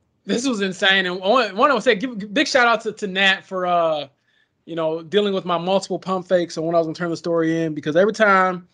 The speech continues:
I thought I was getting close to being done, I would talk to Kiefer, clear up some details, and he'd drop a gem, and I'm like,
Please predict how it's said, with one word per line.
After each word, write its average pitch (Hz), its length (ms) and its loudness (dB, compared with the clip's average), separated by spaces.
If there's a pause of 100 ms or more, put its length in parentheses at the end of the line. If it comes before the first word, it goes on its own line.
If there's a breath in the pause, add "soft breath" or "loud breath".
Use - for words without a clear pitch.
(460 loud breath)
I - 40 -18
thought 196 100 4
I 185 40 8
was 175 80 4
getting 180 140 2
close 196 200 0
to 180 80 -8
being 170 240 -2
done, 190 340 2
I 170 60 -2
would 165 100 -6
talk 180 240 -2
to - 60 -20
Kiefer, 190 640 0 (500 soft breath)
clear 202 240 6
up 180 60 2
some 170 140 -6
details, 185 560 2
and 165 80 -4
he'd 170 140 -4
drop 185 280 4
a 170 60 2
gem, 180 540 0
and 165 100 -6
I'm 175 140 -4
like, 156 360 -2